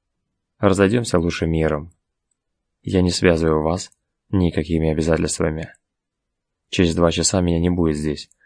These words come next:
после чего можете рассказать кельнским полицейским любые небылицы.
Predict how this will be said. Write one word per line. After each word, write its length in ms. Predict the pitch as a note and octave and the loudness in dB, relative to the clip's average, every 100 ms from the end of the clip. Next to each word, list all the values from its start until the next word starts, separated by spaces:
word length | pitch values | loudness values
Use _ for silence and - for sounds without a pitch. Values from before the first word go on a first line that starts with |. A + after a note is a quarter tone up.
| _ - | _ -4
после 220 | E2+ E2 | 0 0
чего 260 | D#2 F2 | 0 2
можете 340 | F#2 E2+ D#2 E2 | 2 2 0 -2
рассказать 380 | D#2 E2 E2 - | -2 -2 -2 -2
кельнским 380 | E2+ D#2+ - | -2 -2 -6
полицейским 720 | D#2 E2 D#2+ G#2 - E2 D#2 _ _ _ _ _ | -4 -4 0 0 0 -8 -10 _ _ _ _ _
любые 380 | A2+ G#2+ F2+ D#2+ | 0 4 4 2
небылицы. 640 | D#2 D#2 D#2 D#2 - F2 | 0 0 -2 -4 -8 -12